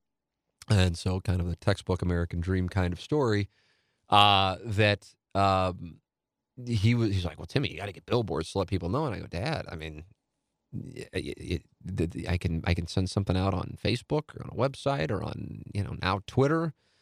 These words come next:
This was happening, you know, a decade ago. Uh, it just, it,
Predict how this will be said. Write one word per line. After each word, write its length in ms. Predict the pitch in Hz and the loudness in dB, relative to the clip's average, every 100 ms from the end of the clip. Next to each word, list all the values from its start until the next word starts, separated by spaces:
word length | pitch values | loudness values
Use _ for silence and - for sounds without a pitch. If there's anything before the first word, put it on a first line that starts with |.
| _ _ - | _ _ -6
This 200 | 95 - | -4 -4
was 180 | 87 - - | -6 -12 -2
happening, 380 | 92 90 85 85 | 0 0 -2 -2
you 80 | |
know, 160 | 85 87 - | -2 -2 -4
a 60 | 92 | -2
decade 320 | 95 98 - | 0 2 0
ago. 340 | 95 87 98 - _ _ _ _ - | 0 0 0 -4 _ _ _ _ 4
Uh, 320 | 90 87 87 | 6 6 0
it 120 | - - | -4 -6
just, 200 | 110 | -6
it, 120 | - | -4